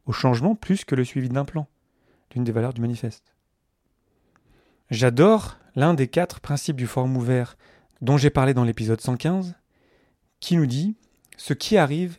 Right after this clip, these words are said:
est la seule chose qui pouvait arriver. » J'adore cette idée de lâcher prise, de dire que voilà, c'est arrivé. Ce qui arrive est la seule chose qui pouvait arriver. Ce qui veut dire que, même si on s'est bien préparé,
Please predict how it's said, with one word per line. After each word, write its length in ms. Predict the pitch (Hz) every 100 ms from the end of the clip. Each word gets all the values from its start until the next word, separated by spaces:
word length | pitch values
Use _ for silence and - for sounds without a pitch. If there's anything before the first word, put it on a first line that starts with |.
| -
est 60 |
la 120 | 123 131
seule 320 | - 226 226
chose 340 | - 196 208
qui 160 | - -
pouvait 360 | - 127 135
arriver. » 360 | 127 117 101 92 _ _ _ _ _ _ _ _ _ _ _ _ _ - -
J'adore 340 | - 127 233
cette 220 | - 131 131
idée 160 | 135
de 80 | 127
lâcher 320 | 117 127 127
prise, 240 | - 156 135
de 40 |
dire 200 | 117 151
que 80 | 180
voilà, 280 | 151 120 - _ _ _ _ _ _ _
c'est 280 | - - 156
arrivé. 400 | 135 110 98 110 _ _ _ _ _ _ _ _ _
Ce 160 | - 151
qui 180 | -
arrive 360 | 156 123 151 175
est 60 | 196
la 120 | 113
seule 340 | 107 - 214 170
chose 340 | - 165 170
qui 120 | -
pouvait 340 | - 120 123 117
arriver. 300 | 107 98 95 _ _ _ _ _ _ _ _ _ _ _
Ce 100 | -
qui 120 | - 170
veut 140 | 143
dire 280 | 131 247 -
que, 300 | 139 127 127 _ _ _ _ _ _ _ _ _ _ _ _ _
même 240 | 220 285
si 120 | 262 185
on 60 |
s'est 140 | 165 139
bien 120 | 135
préparé, 520 | - 117 113 120 190